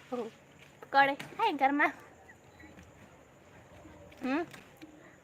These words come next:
ਪਕੌੜੇ ਬਣਾਏ ਅੱਜ। ਪਕੌੜੇ ਤੇ ਭਿੰਡੀਆਂ।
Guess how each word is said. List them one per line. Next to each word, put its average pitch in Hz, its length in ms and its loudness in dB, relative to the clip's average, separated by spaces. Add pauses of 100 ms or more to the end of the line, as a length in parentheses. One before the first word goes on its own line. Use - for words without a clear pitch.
(360)
ਪਕੌੜੇ 240 420 6
ਬਣਾਏ 185 380 0
ਅੱਜ। - 140 -8 (1700)
ਪਕੌੜੇ 226 400 4
ਤੇ 226 120 4
ਭਿੰਡੀਆਂ। 214 360 -4